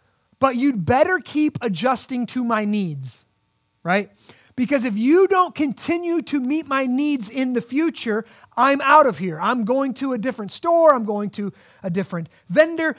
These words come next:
because my needs and my wants and my desires are actually more important than the relationship itself." Like, I have,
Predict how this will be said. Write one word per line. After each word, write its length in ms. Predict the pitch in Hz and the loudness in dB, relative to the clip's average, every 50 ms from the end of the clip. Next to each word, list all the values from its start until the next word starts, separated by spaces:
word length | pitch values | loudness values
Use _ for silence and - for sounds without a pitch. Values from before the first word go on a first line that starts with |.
| - _ _ - | -10 _ _ -2
because 480 | - 269 254 - - 269 247 208 - | -2 -2 -2 0 0 0 0 0 0
my 380 | 202 202 214 233 220 214 220 214 | 0 2 2 4 4 2 2 0
needs 760 | 202 202 208 240 302 349 349 311 262 233 247 269 285 247 190 | -2 -2 -2 0 0 0 0 0 0 0 -2 -2 -2 -4 -8
and 240 | - 240 214 202 196 | -8 -6 -6 -4 -4
my 220 | 196 185 185 185 | -4 -4 -4 -4
wants 640 | 175 170 185 277 320 320 277 247 240 254 269 - - | -4 -4 -2 0 2 4 4 4 2 2 -2 -8 -10
and 240 | - 208 196 202 202 | -8 -6 -6 -4 -4
my 160 | 202 190 202 | -4 -4 -4
desires 840 | 190 160 190 196 170 147 285 302 339 349 339 277 240 220 240 240 - | -6 -6 -8 -8 -6 -2 -2 0 0 2 0 2 0 0 -2 -2 -4
are 240 | - 220 226 226 220 - | -2 -2 -2 -2 -2 -2
actually 720 | 285 294 302 - _ - - - - 233 226 226 220 226 | -4 -4 -4 -6 _ -14 -14 -10 -8 -6 -4 -4 -2 -2
more 400 | 202 196 196 247 294 311 294 269 | -2 0 0 2 4 6 6 4
important 800 | 240 214 196 - - - 311 349 330 - - - 202 190 185 - - | 4 2 -4 -6 -4 0 2 2 2 0 -2 -8 -8 -8 -8 -10 -10
than 240 | 175 208 226 226 220 | -6 -6 -4 -2 -2
the 80 | 226 | -2
relationship 640 | 214 208 208 214 220 214 208 - 202 - - 180 - | -2 -2 0 0 -2 -2 -2 -6 -10 -10 -10 -10 -12
itself." 340 | 143 - - 196 165 117 - _ _ _ _ _ _ _ _ _ _ _ _ _ | -12 -10 -8 -8 -8 -8 -12 _ _ _ _ _ _ _ _ _ _ _ _ _
Like, 160 | - 220 214 - | -6 -4 -4 0
I 140 | - 220 254 | 2 2 2
have, 280 | 247 277 302 285 208 | 4 2 2 0 -2